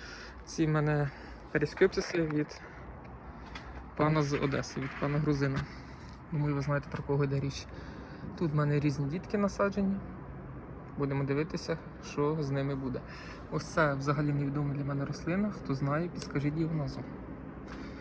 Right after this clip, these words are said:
Так, там в нотокактусі ми бачимо бутончики. Будемо збирати,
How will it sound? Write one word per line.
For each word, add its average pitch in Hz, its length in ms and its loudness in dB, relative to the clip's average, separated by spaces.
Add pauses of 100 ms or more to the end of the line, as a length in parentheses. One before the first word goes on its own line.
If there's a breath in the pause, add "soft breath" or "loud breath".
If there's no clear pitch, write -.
(880 loud breath)
Так, 143 220 -2
там 151 160 2
в 147 60 2
нотокактусі 151 760 -2 (160)
ми 147 80 -2
бачимо 139 480 -2
бутончики. 202 680 -4 (600 loud breath)
Будемо 147 240 0
збирати, 147 520 0